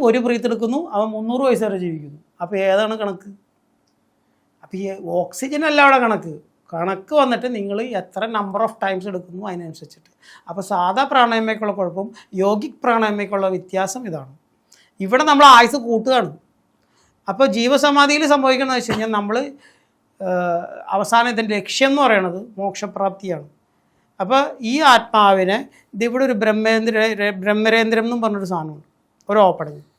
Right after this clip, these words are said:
ഇത് തുറക്കണം. മരണത്തിനുള്ള പ്രത്യേകത എന്താണ്? മരണത്തിൽ നമ്മളിപ്പോൾ പുറത്ത് ബോ-, ഈ സോൾ പുറത്ത് പോകണ ഇതിൽ കൂടെയാണ്, ഈ നവദ്വാരത്തിൽ കൂടെയാണ്. ഒന്ന് മൂക്ക്, ചെവി,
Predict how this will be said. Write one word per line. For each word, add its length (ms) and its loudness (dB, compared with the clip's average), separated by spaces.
ഇത് 180 4
തുറക്കണം. 360 6
മരണത്തിനുള്ള 920 6
പ്രത്യേകത 460 4
എന്താണ്? 380 0
മരണത്തിൽ 460 4
നമ്മളിപ്പോൾ 420 2
പുറത്ത് 240 2
ബോ-, 400 2
ഈ 60 -2
സോൾ 280 0
പുറത്ത് 240 0
പോകണ 160 0
ഇതിൽ 240 -6
കൂടെയാണ്, 260 -6
ഈ 40 -8
നവദ്വാരത്തിൽ 760 0
കൂടെയാണ്. 360 -12
ഒന്ന് 140 -8
മൂക്ക്, 320 -8
ചെവി, 300 -4